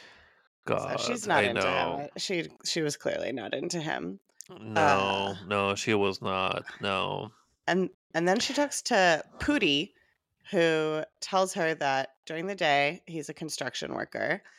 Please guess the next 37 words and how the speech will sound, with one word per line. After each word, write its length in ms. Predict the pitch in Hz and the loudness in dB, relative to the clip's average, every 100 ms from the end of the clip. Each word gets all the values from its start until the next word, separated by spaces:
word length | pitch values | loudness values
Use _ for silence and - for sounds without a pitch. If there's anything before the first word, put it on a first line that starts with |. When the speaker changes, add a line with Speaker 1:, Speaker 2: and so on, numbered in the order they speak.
| - - | -20 -10
Speaker 1:
and 120 | - 160 | -4 -4
at 140 | 147 | -2
night, 320 | 214 254 151 | 0 2 4
Speaker 2:
Mm-hmm. 260 | 110 107 104 - _ _ _ | 2 0 -2 -4 _ _ _
Speaker 1:
he's 240 | - 196 190 | -6 -2 0
a 60 | |
male 420 | 180 151 151 147 | 0 2 2 2
servant 880 | 147 - 190 202 - 76 - - - - _ _ _ - _ _ _ - | -2 -2 -2 -2 -4 -4 -4 -4 -6 -10 _ _ _ -20 _ _ _ -10
to 140 | - 156 | -2 2
Speaker 2:
Yeah. 360 | 147 104 101 - | 4 4 2 0
Speaker 1:
cater 360 | 190 185 208 | 0 2 0
to 140 | 208 170 | 0 2
women's 500 | 160 160 151 147 151 | 2 2 0 0 -4
wants 300 | 147 139 - | -4 -4 -4
and 140 | 127 | -4
needs. 580 | 120 80 76 - - - _ 143 | -4 -4 -2 -2 -4 -4 _ -4
And 280 | 135 131 | -4 -4
she's 240 | - 143 139 | -4 -4 -4
like, 220 | 127 - _ - | -6 -8 _ 2
"Oh, 100 | 156 | 2
so 120 | - | 2
you're 400 | 127 127 127 147 _ _ _ _ _ _ _ - _ _ _ _ - | -2 -2 -2 -6 _ _ _ _ _ _ _ -20 _ _ _ _ -8
a 60 | 139 | -2
gigolo 520 | 143 151 180 196 220 | 0 2 2 2 0
or 100 | 123 | -2
a 60 | - | -2
stripper?" 360 | - - - | -2 -4 0
And 220 | 185 190 | 0 2
he's 120 | 165 143 | 0 -2
like, 140 | 139 | -4
"No, 120 | 143 | -4
no, 140 | 139 98 | -4 -4
no, 180 | 80 67 | -4 -2
not 240 | 90 110 | 0 0
at 160 | 139 - - | 0 -4 0
all. 560 | 120 98 65 170 196 _ _ _ _ _ _ _ - | 4 4 4 0 -2 _ _ _ _ _ _ _ 2
They're, 340 | 151 143 | 4 4